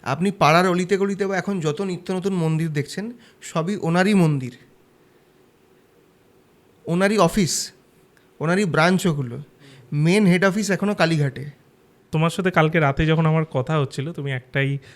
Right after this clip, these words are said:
Speaker 2: কথা বলে লাস্টে ফোনটা রাখলে, যে কালীঘাট আর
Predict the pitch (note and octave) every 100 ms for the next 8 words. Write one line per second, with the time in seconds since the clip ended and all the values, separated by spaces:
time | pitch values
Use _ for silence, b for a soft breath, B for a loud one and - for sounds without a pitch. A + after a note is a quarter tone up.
0 | B - C3 C#3+ B2+ C3+ C3 B2+ - C#3
1 | - C3 B2+ A#2+ A#2 C3 B2+ B2+ C3 D3+
2 | B B _ - A#2+ C#3+ C#3 B2+ C3+ C#3
3 | C#3 B2